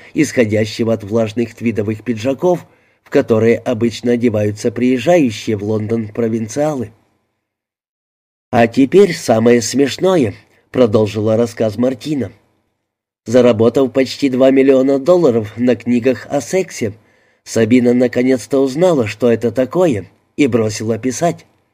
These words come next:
«Почему?» — удивился Колби.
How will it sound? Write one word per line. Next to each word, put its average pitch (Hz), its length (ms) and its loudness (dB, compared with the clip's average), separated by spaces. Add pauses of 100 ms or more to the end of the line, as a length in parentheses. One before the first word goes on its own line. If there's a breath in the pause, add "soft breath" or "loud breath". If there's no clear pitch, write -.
(680)
«Почему?» — 127 640 0 (320)
удивился 110 580 -2
Колби. 113 460 -4